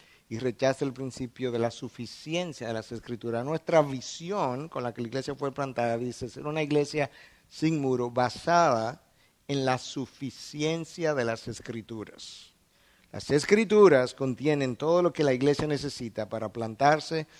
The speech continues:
desarrollarse, multiplicarse, enviar gente al campo misionero para salvar gente. Dios es que lo salva, pero me refiero en términos de, de la enseñanza. Ese es el principio de la suficiencia de las escrituras, todo lo requerido para aconsejar al pueblo de Dios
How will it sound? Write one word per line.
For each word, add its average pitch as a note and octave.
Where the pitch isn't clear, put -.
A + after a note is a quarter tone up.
desarrollarse, B2
multiplicarse, A#2
enviar B2+
gente C3
al A2+
campo B2
misionero A#2
para A2
salvar A#2
gente. A#2+
Dios C#3
es B2+
que B2
lo A2+
salva, A#2
pero A2
me A2
refiero B2
en A#2+
términos B2
de, A2
de A#2
la G#2+
enseñanza. A#2+
Ese C#3+
es A#2+
el C3+
principio B2+
de B2
la A#2
suficiencia B2
de A#2
las A2+
escrituras, C#3
todo C#3
lo C#3
requerido C3+
para A#2
aconsejar B2
al B2
pueblo C3
de B2
Dios B2